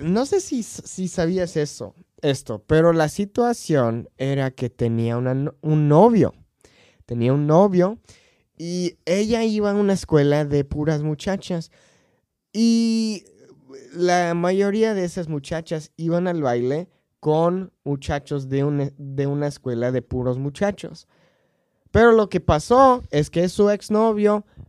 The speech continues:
era mayor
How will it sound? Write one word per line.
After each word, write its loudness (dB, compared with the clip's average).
era 4
mayor 4